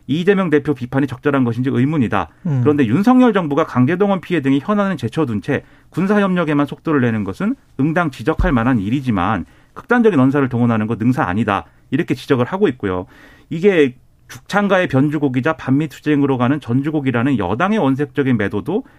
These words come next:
Speaker 1: 매우 정략적인 것이지만 그 와중에 한일 군사협력 확대에 대한 경계라는 사안의 본질은 흐려지고 말았다. 이렇게 평가를 하지 않습니까?
Speaker 2: 음.
Speaker 1: 그러니까 이거를 친일이냐 반일이냐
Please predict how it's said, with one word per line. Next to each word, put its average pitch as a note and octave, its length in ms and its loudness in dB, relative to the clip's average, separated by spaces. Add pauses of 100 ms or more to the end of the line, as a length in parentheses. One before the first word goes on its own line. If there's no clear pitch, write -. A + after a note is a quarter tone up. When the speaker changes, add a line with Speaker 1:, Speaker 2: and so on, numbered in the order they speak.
(120)
Speaker 1:
매우 C#3+ 180 4
정략적인 B2+ 520 0
것이지만 G#2+ 680 -4 (380)
그 G3+ 120 0
와중에 F#3+ 240 2
한일 G#3 320 0
군사협력 D3 520 0
확대에 F#3 300 -4
대한 D3 200 -2
경계라는 D3+ 720 0 (100)
사안의 A3+ 460 -2
본질은 B2 460 0 (320)
흐려지고 G3+ 360 0
말았다. G#2 460 -2
이렇게 G3 220 0
평가를 B3 340 0
하지 A3+ 160 0
않습니까? G#2 500 -4
Speaker 2:
음. A#2 460 0
Speaker 1:
그러니까 - 100 0
이거를 E3+ 400 4 (320)
친일이냐 A3+ 460 4
반일이냐 A#2+ 600 4